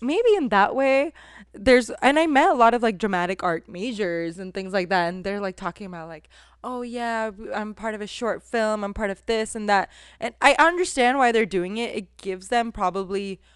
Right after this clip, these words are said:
the opportunity to meet with the industry folks, and it gives them the quote-unquote degree.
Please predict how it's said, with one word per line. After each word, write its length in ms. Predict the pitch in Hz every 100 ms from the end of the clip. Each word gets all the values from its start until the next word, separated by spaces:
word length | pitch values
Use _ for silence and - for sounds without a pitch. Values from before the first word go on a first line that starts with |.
| _ _
the 120 | -
opportunity 1040 | - 202 226 220 - 208 190 208 220 247 262
to 480 | - - 214 190 165 - _ _ -
meet 260 | 190 196
with 180 | 214 233
the 100 | 240
industry 440 | 226 220 214 - 240
folks, 480 | - 208 202 196
and 160 | - 196
it 60 | 185
gives 220 | 190 180
them 300 | 202 190 175
the 220 | 170 156 - _ _ _ _
quote-unquote 680 | - 196 185 190 214 165 175
degree. 560 | 202 156 180 175 247